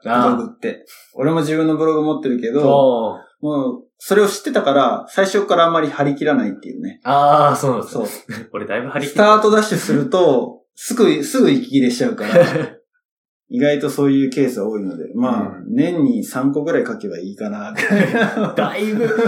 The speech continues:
Speaker 2: だいぶ低く見積もってますね。
Speaker 1: 俺、今もうほんと書いてない。まあ、
Speaker 2: うん。
Speaker 1: 特にテク系の話題が多い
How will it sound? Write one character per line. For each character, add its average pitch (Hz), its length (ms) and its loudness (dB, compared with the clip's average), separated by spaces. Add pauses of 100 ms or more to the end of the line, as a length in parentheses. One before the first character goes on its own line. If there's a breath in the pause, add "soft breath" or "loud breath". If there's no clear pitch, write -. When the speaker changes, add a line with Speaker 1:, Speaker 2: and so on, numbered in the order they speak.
(120)
Speaker 2:
だ 202 280 0
い 208 40 0
ぶ 220 80 2
低 - 120 0 (140)
く 208 80 -2
見 165 80 0
積 160 140 -6
も 165 80 0
っ - 40 2
て 175 60 -2
ま 190 80 2
す 220 60 2
ね。 214 260 0
Speaker 1:
俺、 196 160 2
今 170 320 0
も 147 140 -4
う - 20 -4
ほ 185 140 -4
ん 196 80 -4
と 196 100 -6
書 196 80 0
い 165 80 -4
て 139 80 -4
な 120 140 -4
い。 - 40 -4
ま 117 180 -4
あ、 110 40 -6
Speaker 2:
う 113 60 -6
ん。 113 40 -8
Speaker 1:
特 185 200 0
に 135 120 0
テ 147 140 -2
ク - 140 -12
系 220 180 0
の 202 240 0
話 190 140 2
題 185 160 0
が 180 180 -2
多 175 100 2
い 131 140 2